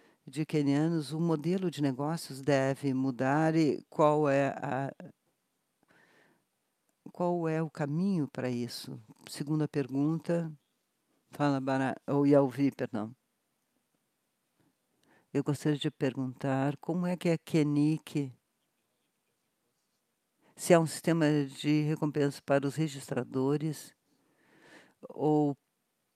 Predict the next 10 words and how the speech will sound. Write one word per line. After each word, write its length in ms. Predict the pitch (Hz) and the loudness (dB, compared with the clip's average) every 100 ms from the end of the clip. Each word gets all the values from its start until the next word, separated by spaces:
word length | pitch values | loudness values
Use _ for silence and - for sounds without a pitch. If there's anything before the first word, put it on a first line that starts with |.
| _ _ _ - - _ _ _ _ _ _ _ _ - - | _ _ _ -20 -20 _ _ _ _ _ _ _ _ -20 2
pelo 300 | 185 170 165 | 6 6 4
desempenho 760 | 139 147 160 - 190 196 185 | 4 4 4 6 6 6 4
dos 180 | 143 131 | 2 -2
registradores, 1200 | 135 135 131 - 123 113 117 120 117 117 120 - | 0 -2 -2 -2 0 0 -2 -2 -2 -4 -8 -12
como 280 | - 170 175 | -8 -2 -2
isso 180 | 170 170 | 0 0
é 80 | 143 | -2
feito 560 | - 147 143 143 - | -2 0 0 0 -2
no 160 | 147 135 | -2 -2
Quênia 640 | - 143 131 127 120 127 | -2 -2 2 0 0 -4